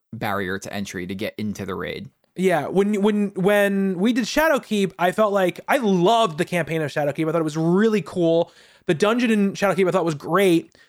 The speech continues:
Speaker 2: But when we got to that, once that stuff was over, it was just sort of like, okay, like, I'm struggling to get to the point where I can even start the raid, right?
Speaker 1: Yeah. It was a
Speaker 2: Um,
Speaker 1: big ju-, it's a big jump. It's a
Speaker 2: Yeah.
Speaker 1: big ask to jump in there and s-, grind your way towards getting that raid.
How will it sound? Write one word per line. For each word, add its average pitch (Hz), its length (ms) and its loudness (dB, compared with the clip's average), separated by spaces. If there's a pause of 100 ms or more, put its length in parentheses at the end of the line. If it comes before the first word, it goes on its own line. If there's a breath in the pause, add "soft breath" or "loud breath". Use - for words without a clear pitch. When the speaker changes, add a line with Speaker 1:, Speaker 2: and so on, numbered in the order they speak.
Speaker 2:
But 190 100 2
when 196 60 0
we 208 60 0
got 240 240 0
to 240 80 -6
that, 214 300 0
once 233 260 0
that 269 140 0
stuff - 180 -4
was 196 120 0
over, 214 540 2
it 196 80 2
was 190 180 0
just - 140 -6
sort 214 100 0
of 175 80 0
like, 180 320 0 (1120)
okay, 214 180 2
like, 196 220 2
I'm 180 160 0
struggling 190 760 0
to 190 100 -6
get 175 320 -2
to 175 80 -12
the 175 80 0
point 185 200 0
where 170 100 4
I - 20 2
can 180 120 -2
even 160 140 0
start 202 460 0
the 151 80 2
raid, 92 380 -12 (540)
right? 151 400 0
Speaker 1:
Yeah. 92 200 -6 (340)
It 156 140 2
was 151 140 4
a 151 40 2
Speaker 2:
Um, 143 80 -2
Speaker 1:
big 151 160 -2
ju-, 135 160 -2
it's - 140 -6
a 143 40 -2
big 139 200 -2
jump. 131 320 -4 (220)
It's 123 120 -4
a 175 40 2
Speaker 2:
Yeah. 180 80 4
Speaker 1:
big 214 120 2
ask 170 600 -4 (120)
to 117 360 -2 (260)
jump 131 300 -2
in 123 120 0
there 120 280 0
and 107 200 -2
s-, - 160 -10 (440)
grind 117 460 -2
your 117 120 -4
way 110 180 -2
towards 104 420 -6
getting 101 280 -4
that 92 160 -4
raid. - 380 -8